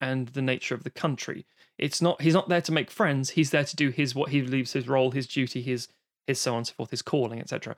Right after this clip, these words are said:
And that's fine. That makes sense. And I think that presence, that, that stern,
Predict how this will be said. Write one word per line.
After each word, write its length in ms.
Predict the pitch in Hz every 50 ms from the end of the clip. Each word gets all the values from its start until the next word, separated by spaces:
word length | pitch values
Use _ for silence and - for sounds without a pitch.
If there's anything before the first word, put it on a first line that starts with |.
| - - - -
And 160 | - 254 285
that's 300 | 285 277 - - - - _ _ -
fine. 400 | 170 156 156 156 160 156 156 147 - _ _
That 140 | 180 175 -
makes 260 | 165 156 156 - -
sense. 240 | - 147 131 127 -
And 140 | - 156 147
I 60 | 147
think 260 | 143 - 190 - -
that 220 | - 175 160 - -
presence, 300 | - 202 185 143 151 143
that, 180 | - 156 127 - - - _ _ _
that 160 | - - -
stern, 640 | - - - - 190 190 190 185 185 185 185 180 156